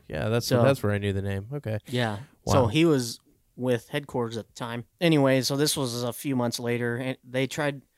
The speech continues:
Speaker 2: they wanted to send me to squad leader course, and I really didn't wanna go 'cause I was like, "I'm getting out of the Marine Corps when we come back. Put, send somebody who's staying in the Marine Corps that can further their, their career," you know?
Speaker 1: Yeah.
Speaker 2: Like, I'm, this was two thousand ten. I said, "I'm getting out in two thousand twelve.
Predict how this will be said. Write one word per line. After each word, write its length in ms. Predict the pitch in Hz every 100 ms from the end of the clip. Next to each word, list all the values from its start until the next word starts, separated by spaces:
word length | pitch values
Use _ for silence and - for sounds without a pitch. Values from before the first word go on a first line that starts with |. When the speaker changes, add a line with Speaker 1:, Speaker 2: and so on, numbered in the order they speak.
| _ _ -
Speaker 2:
they 100 | 143
wanted 220 | 156 147
to 80 | 127
send 180 | 135
me 80 | 131
to 80 | 113
squad 300 | - 117 113
leader 160 | 117 117
course, 360 | 117 113 110
and 120 | 110
I 60 | 107
really 200 | 113 117
didn't 140 | 117
wanna 160 | 107 104
go 260 | 110 110 110
'cause 300 | 110 101 -
I 100 | 107
was 160 | 104
like, 140 | 104 113
"I'm 80 |
getting 180 | 131 127
out 80 | 117
of 60 | 113
the 20 |
Marine 140 | 139
Corps 160 | 135 113
when 100 | 113
we 80 | 110
come 220 | 120 113
back. 260 | 127 117 -
Put, 160 | - 139
send 240 | - 139
somebody 400 | - 127 127 127
who's 320 | 117 117 110 - _ _ _
staying 400 | - - 135 131
in 80 | 123
the 60 | 113
Marine 240 | 113 131
Corps 260 | 117 107 107
that 280 | 110 110
can 140 | - 156
further 340 | - 120 117
their, 280 | 113 110 104 - -
their 180 | 117
career," 640 | 107 120 110 117 110 104 113
you 160 | 131
know? 240 | 127 110 113 -
Speaker 1:
Yeah. 280 | 113 107 107 -
Speaker 2:
Like, 220 | 110 117
I'm, 240 | 117 117 - _ _ _
this 160 | 120 127
was 100 | -
two 140 | 131
thousand 340 | 123 110 110 -
ten. 220 | 131 117
I 100 | 107
said, 200 | - 104
"I'm 120 | 120
getting 260 | 117 117 117
out 160 | 113
in 60 | 110
two 160 | -
thousand 240 | 117 104 -
twelve. 400 | 175 151 131